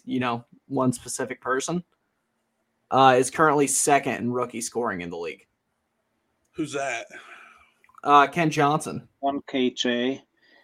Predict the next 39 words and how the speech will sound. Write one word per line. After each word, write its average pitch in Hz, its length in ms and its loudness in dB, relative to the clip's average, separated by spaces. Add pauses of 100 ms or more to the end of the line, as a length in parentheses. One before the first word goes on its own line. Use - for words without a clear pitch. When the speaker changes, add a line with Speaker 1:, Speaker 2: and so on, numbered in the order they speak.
(260)
Speaker 3:
And 131 300 2 (380)
you 147 200 4
bring 147 240 4
up 135 180 2
a 123 40 -6
good 123 240 -2
point 127 320 -2
there 117 360 0 (220)
again, 135 600 -2 (760)
uh, 117 240 4
weirdly 131 380 2
enough, 127 340 0
because 110 280 -6
you 113 80 -4
n-, 113 200 -4
normally 120 400 -2
never 113 260 -2
do 107 200 -4
that, 113 240 0
Zach. 120 440 -2
But - 140 -2
<laughs> - 1040 4
the 160 140 10
only 185 320 10
two 175 260 10
guys 156 340 6
I 147 100 8
would 143 160 6
look 139 260 4
at 123 180 2
keeping 123 380 -2
up 123 300 2
is, - 260 -8
is 120 140 -8
K 113 280 -2
J, 113 380 0
and 104 360 -4
I 110 120 -2
would 110 220 -2